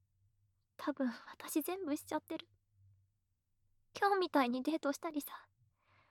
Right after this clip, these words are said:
手繋いだり、キスしたり、エッチなことだって。それでも、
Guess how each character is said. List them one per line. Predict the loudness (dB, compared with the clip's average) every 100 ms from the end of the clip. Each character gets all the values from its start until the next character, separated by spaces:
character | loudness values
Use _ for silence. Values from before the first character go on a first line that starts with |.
| _ _ _ _ _ _ _ _ _ _ _ _ _
手 | -4 -2 -2
繋 | -4 -8 -6
い |
だ | -8 -12
り、 | -14 _ _ _ _ _ _ _ _ _ _ _ _ _ _ _ -14
キ | -10
ス | -6 -6
し | -8
た | -18
り、 | -20 _ _ _ _ _ _ _ _ _ _ _ _ _ _ _ _ _ _ _
エ | -20
ッ | _
チ | -20
な | -20 -16
こ | -16
と | -16
だ | -20
っ | -20 _
て。 | -20 _ _ _ _ _ _ _ _ _ _ _ _ _ _ _ _ _ _ _ _ _ _ _ _ _ _ _ _ _ _ _ _ _ _ _ _ _ _ _ _ _ _ _ _ _ -16
そ |
れ | -14
で | -14
も、 | -16